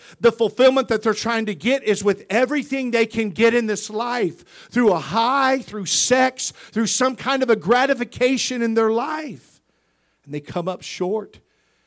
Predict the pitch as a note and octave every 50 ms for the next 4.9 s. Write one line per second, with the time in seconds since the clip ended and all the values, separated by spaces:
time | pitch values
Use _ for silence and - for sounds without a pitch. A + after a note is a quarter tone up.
0 | _ _ - E3 E3 D#3+ D#3+ F3+ G#3+ G#3+ G#3+ A3+ G#3 G3 G3 F#3 E3 C#3 - -
1 | - E3+ D#3+ - E3+ D#3 F#3 G3+ G#3+ A3 F3+ E3+ F#3 D#3+ F3 D#3 - - - A3
2 | A3+ G#3+ F#3+ F#3+ D#3+ - D3+ C#3+ E3+ G3+ G3+ G3 E3+ - - - _ _ _ _
3 | _ _ _ _ _ _ _ _ _ _ _ _ _ _ - - - - C4 A#3+
4 | A3+ F#3+ - - - B3 A3+ A3+ A3 G#3 G3 F3+ C#3 C#3 D#3+ D3+ C#3+ -